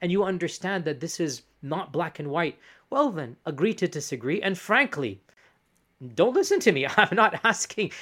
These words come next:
wallahi, I'm not, I don't care about the quantity of fa-, it doesn't, but I know that large groups of people, you know, they want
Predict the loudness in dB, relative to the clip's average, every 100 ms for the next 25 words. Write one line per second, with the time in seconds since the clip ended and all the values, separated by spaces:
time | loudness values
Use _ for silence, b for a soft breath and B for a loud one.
0 | B -2 2 2 0 -2 -2 -2 -4 -4
1 | 0 -2 -2 -8 -4 4 6 6 B B
2 | B -2 4 4 4 -2 -8 -4 0 0
3 | -2 -4 -4 -2 -2 -2 0 2 2 0
4 | B B -2 2 2 2 2 4 4 2
5 | -6 -6 -2 2 4 2 -2 -4 -4 -8
6 | -8 -8 -4 -4 -6 b b b b -6
7 | -2 -4 -6 -6 2 2 2 2 0 0
8 | -8